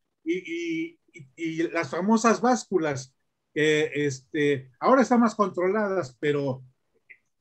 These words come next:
si se dan cuenta, amigas, amigos, cuando pides un kilo,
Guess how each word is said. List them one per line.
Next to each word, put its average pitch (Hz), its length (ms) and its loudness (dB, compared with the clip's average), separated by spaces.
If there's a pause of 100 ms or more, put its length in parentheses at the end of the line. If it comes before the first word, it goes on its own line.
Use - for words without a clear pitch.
(180)
si 180 140 -12
se 196 140 2
dan 233 180 4
cuenta, 233 260 2
amigas, 220 340 2
amigos, 214 440 0
cuando 160 720 -2 (280)
pides 220 320 4
un 214 200 2
kilo, 226 520 0